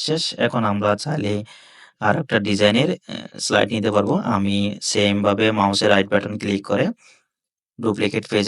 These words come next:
একটা নিলাম। নেয়ার পরে আমরা এই বোতলটাকে, ক্যানের বোতলটাকে আমরা একটু ছোট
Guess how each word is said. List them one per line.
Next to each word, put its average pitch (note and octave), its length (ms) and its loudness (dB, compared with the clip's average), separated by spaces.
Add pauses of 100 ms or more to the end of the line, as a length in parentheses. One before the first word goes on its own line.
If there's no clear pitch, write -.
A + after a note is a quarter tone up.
একটা A2 160 -4
নিলাম। A2 300 0 (220)
নেয়ার A2+ 360 2
পরে G2+ 260 2 (180)
আমরা G2+ 380 0 (840)
এই A2 120 2
বোতলটাকে, G2+ 640 0 (760)
ক্যানের G#2 320 0
বোতলটাকে G#2 480 0
আমরা G2 220 0
একটু G2+ 180 -8
ছোট G2+ 200 -6